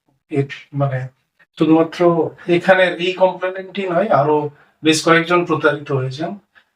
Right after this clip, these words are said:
এই সূত্রে আপনাদেরকে জানিয়ে রাখি যে আরো কয়েকটা থানায় এই একই, আহ, গ্যাংয়ের করা ক্রাইমে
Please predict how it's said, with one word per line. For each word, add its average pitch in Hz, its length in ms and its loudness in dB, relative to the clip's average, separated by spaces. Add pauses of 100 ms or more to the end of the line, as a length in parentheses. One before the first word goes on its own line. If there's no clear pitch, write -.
(140)
এই 160 320 0
সূত্রে - 320 2
আপনাদেরকে 165 440 -2
জানিয়ে 147 320 0
রাখি 147 300 -2
যে 156 220 -2 (260)
আরো 147 260 0
কয়েকটা 156 380 2
থানায় 165 460 2 (260)
এই 147 280 -4
একই, 175 540 0 (540)
আহ, 135 480 0 (160)
গ্যাংয়ের 160 540 2 (520)
করা 143 480 0 (100)
ক্রাইমে 139 480 2